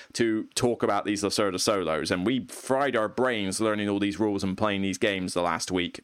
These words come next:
but, uh, I think it was worth it. It was a good, fun stream, and, you know, I enjoyed myself,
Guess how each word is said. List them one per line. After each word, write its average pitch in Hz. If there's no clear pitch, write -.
but, 95
uh, 98
I 110
think 165
it 165
was 170
worth 175
it. 90
It -
was 104
a 101
good, 170
fun 143
stream, 110
and, 101
you 104
know, 90
I 156
enjoyed 120
myself, 98